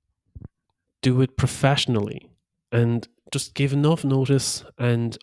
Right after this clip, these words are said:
ho-, make sure that, you know, everyone is on the same page, that you're leaving from an understanding place, that, look, maybe you've just outgrown the role and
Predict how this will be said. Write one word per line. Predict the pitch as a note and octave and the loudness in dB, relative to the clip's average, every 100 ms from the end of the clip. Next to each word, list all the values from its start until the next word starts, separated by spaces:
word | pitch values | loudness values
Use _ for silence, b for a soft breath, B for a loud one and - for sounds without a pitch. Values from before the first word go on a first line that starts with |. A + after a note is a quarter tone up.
| _ - | _ -12
ho-, | - - - - - - _ _ - | -6 -6 -8 -20 -20 -20 _ _ -8
make | B2 | -6
sure | - B2 A2+ | -4 -4 -4
that, | A2 | -4
you | A2 | -6
know, | A2 | -6
everyone | G#2+ A2+ A#2 A2 | -4 -2 0 -2
is | G#2+ | -2
on | A2 | -6
the | G#2+ | -8
same | - A#2 A2+ | -6 -2 -2
page, | - A2+ A2 - B B B _ | -2 -4 -4 -8 B B B _
that | A2 G#2+ | -6 -6
you're | B2+ A2+ | -4 -2
leaving | A2+ A2+ A2+ | 0 2 0
from | - A2 | -2 -4
an | A2 | -2
understanding | A2+ A2+ G#2+ - A2 A2 G#2+ | 0 0 -2 -4 -4 -4 -6
place, | - G#2+ - - - _ _ _ _ | -8 -10 -10 -14 -16 _ _ _ _
that, | - A2 G#2+ | -6 -4 -2
look, | A2+ - - - _ _ _ _ _ | -4 -4 -8 -20 _ _ _ _ _
maybe | - A#2 A#2+ | -2 2 2
you've | A#2+ - | 0 0
just | B2 - | -4 0
outgrown | A#2 - A#2+ A#2 | -2 0 0 2
the | A#2 | 0
role | G#2 A#2 A2+ B2 C3 _ _ _ _ _ _ _ - | 0 0 -2 -4 -12 _ _ _ _ _ _ _ -4
and | A2 A2 A2 | -2 0 -2